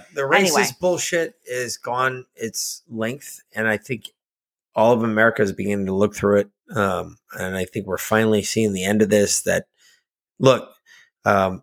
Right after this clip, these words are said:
Speaker 1: it doesn't matter what you say about Black Lives Matter. Black lives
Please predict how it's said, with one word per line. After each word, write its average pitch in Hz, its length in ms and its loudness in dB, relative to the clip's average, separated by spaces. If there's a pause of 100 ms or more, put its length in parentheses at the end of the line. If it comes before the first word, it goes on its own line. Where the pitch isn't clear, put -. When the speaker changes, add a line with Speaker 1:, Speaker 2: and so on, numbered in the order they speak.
Speaker 1:
it 107 160 0
doesn't 123 320 2
matter 113 240 4
what 110 240 2
you 110 80 0
say 123 120 4
about 101 320 2 (200)
Black 104 260 2
Lives 101 260 2
Matter. 90 380 -6
Black 110 240 2
lives 110 340 0